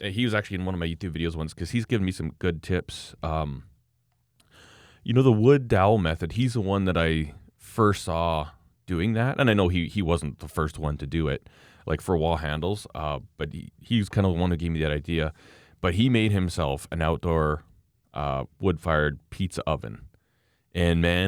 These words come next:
in the summertime, he'll do, like, little Instagram stories. You know, he'll throw a pizza in, and <laughs> he takes it out in, like, two minutes, and it's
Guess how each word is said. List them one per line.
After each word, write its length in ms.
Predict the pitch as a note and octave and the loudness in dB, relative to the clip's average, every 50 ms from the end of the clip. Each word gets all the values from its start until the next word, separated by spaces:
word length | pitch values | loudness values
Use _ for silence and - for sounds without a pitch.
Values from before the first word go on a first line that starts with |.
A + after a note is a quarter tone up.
| G2 | 0
in 60 | G2 F#2 | 0 0
the 60 | E2+ | -2
summertime, 640 | - - G#2+ G#2 A2+ A2 - B2 A2+ A2 A2+ A2+ A2 | -2 -2 -2 -2 -2 -2 -2 -2 0 0 0 0 0
he'll 220 | G#2 G#2+ G2+ G2 | 0 0 0 0
do, 180 | F#2+ G2+ G2 F#2+ | 2 0 0 2
like, 160 | F#2+ F#2 - | 0 0 0
little 180 | G2 G2 F#2 - | 0 -2 0 0
Instagram 520 | - F#2+ F2+ - A2+ G#2 G#2 G2+ G2 G2 G2 | -2 -4 -4 -4 -2 0 2 2 2 0 -2
stories. 600 | - - A2 G2 G2 G2+ G2+ G#2 G#2+ A2 - - - | -4 -4 -2 0 0 2 2 0 0 -2 -6 -10 -10
You 80 | - F#2+ | -6 -4
know, 120 | F2+ E2+ E2+ | -2 -2 0
he'll 180 | F2+ F#2+ F#2+ | 0 0 -2
throw 200 | - - G#2 F#2 | 0 0 0 -2
a 40 | F2 | -2
pizza 400 | - - C3 B2+ A#2+ - - E2 | -2 -2 -2 -2 -2 -2 -2 0
in, 380 | F#2+ G#2 A2 A2+ B2+ D3 D3+ - - | 2 2 2 2 0 -2 -4 -6 -4
and 280 | G#2 F2+ E2+ F2+ - - - - - - | -2 -2 0 0 -2 -4 -8 -12 -16 -16
<laughs> 220 | A2 A2+ A2+ A#2+ - | -16 -16 -16 -6 -4
he 100 | A#2+ A#2+ | -2 0
takes 320 | A2+ - G#2 A2 G#2+ - | 2 4 2 2 2 0
it 80 | G#2 F#2+ | 0 2
out 180 | G2 G#2 G#2+ G#2+ | 4 4 4 2
in, 60 | G#2 | 2
like, 200 | F2 D#2+ - - | 0 -2 -4 -4
two 240 | - C3+ C3 B2+ A#2+ | 0 2 2 2 2
minutes, 500 | A2 G#2+ G#2 G#2+ A#2 B2+ - - - - | 2 2 2 2 2 0 0 -4 -10 -8
and 260 | - G#2 G2+ G2 F#2+ F#2+ | -4 0 2 2 4 4
it's 240 | F#2+ F2+ - - | 2 0 -2 -6